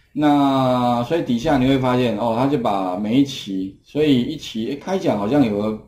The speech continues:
是礼拜几啊？礼拜五、礼拜二、礼拜五，哦，所以一周开两次哈，有没有？它有一个固定的。那所以呢，第一页在这里，index page 等于一。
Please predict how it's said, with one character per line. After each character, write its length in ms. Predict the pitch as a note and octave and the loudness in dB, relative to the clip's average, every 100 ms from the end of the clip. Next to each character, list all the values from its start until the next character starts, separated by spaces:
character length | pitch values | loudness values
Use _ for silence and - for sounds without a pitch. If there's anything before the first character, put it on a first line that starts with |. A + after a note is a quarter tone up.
| _ _ | _ _
是 200 | - D3+ C#3 | -6 -2 0
礼 280 | A2+ A2 G#2+ | 0 -2 -2
拜 240 | G2+ C#3 | 0 0
几 180 | G#2 F#2+ | 0 -6
啊？ 60 | F2+ | -6
礼 100 | G2+ | -4
拜 240 | C3+ D3 - | 0 0 -2
五、 240 | F#2+ - _ _ _ | -8 -10 _ _ _
礼 100 | G2 | -6
拜 140 | G2+ C3+ | -2 0
二、 180 | C#3 | 2
礼 100 | G#2+ | 0
拜 200 | G2 B2+ | 2 2
五， 80 | A2+ | 2
哦， 160 | D3 D3+ - - | -2 -4 -12 -20
所 160 | _ F3+ | _ -4
以 60 | F#3+ | -2
一 20 | |
周 240 | - F3+ | 0 -2
开 220 | E3+ E3 | 2 0
两 200 | D#3 A2+ - | 2 0 -2
次 280 | - C#3 G2+ | -8 -6 -4
哈， 200 | G2 - - _ _ _ _ | -6 -8 -14 _ _ _ _
有 100 | A2+ | -4
没 80 | A#2+ | 0
有？ 220 | A#2+ F#2+ - | 0 -2 -4
它 140 | D#3+ | 0
有 140 | C3 | 2
一 80 | A2+ | 0
个 340 | A2+ A#2 A#2+ B2 - - _ _ _ _ _ _ _ _ | 0 -2 -2 -4 -8 -20 _ _ _ _ _ _ _ _
固 160 | F#3 | -2
定 180 | D#3+ D3 | 2 2
的。 240 | A2+ F#2 - - _ | 2 -2 -8 -18 _
那 220 | - F#3 | -4 -2
所 220 | F3+ F3+ F#3+ | -2 0 2
以 60 | |
呢， 220 | D3+ C#3 C3+ | 4 2 0
第 80 | E3+ | -6
一 260 | E3+ E3 | -6 0
页 320 | E3 A2 - - - _ _ | 2 2 -4 -16 -20 _ _
在 160 | D#3+ | -2
这 160 | C#3+ D3 | 0 0
里， 220 | G#2 - - _ | -2 -4 -14 _
index 420 | D#3 E3 D#3+ B2+ | -6 -2 0 0
page 280 | C#3 C3 A2 | 0 -2 -2
等 120 | F#2+ | -4
于 80 | F#2+ | -2
一。 320 | G#2+ G#2+ - | -2 -4 -6